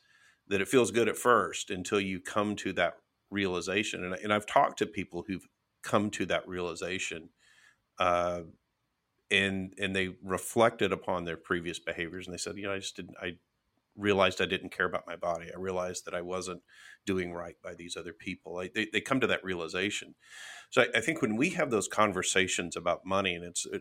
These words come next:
very, very similar to the conversations you're having, Celeste, about, uh,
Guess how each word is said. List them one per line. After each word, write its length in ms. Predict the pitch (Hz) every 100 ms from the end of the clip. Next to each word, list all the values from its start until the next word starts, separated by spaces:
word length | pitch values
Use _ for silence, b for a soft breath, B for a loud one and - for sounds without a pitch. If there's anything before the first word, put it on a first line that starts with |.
| 101
very, 420 | 95 95 117 127 104
very 180 | 95
similar 340 | - 95 90 85
to 80 | -
the 80 |
conversations 600 | - 90 87 90 90 85 95
you're 140 | 95
having, 240 | 87 87 -
Celeste, 360 | - 90 - -
about, 380 | 92 92 92 90 _ b b b b b _ -
uh, 260 | 82 62